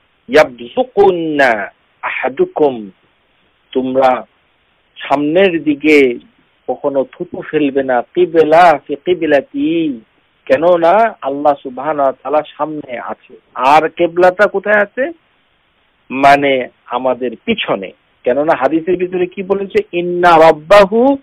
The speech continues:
বাইনাহু ওয়া বাইনাল কিবলা, মানে কিবলা হচ্ছে আমাদের পিছনে আর আমাদের আল্লাহ সুবহানাহু ওয়া তাআলা নামাজি ব্যক্তির সামনে। তার মানে কিবলাটা পিছনে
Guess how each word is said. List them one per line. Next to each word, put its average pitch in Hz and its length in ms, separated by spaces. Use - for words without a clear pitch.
বাইনাহু 196 880
ওয়া 170 140
বাইনাল 190 600
কিবলা, 135 520
মানে 143 280
কিবলা 214 640
হচ্ছে 185 340
আমাদের 180 400
পিছনে 233 440
আর 143 220
আমাদের 139 420
আল্লাহ 151 440
সুবহানাহু 143 520
ওয়া 127 120
তাআলা 147 500
নামাজি 143 440
ব্যক্তির 147 360
সামনে। 170 420
তার 143 120
মানে 202 180
কিবলাটা 147 420
পিছনে 208 360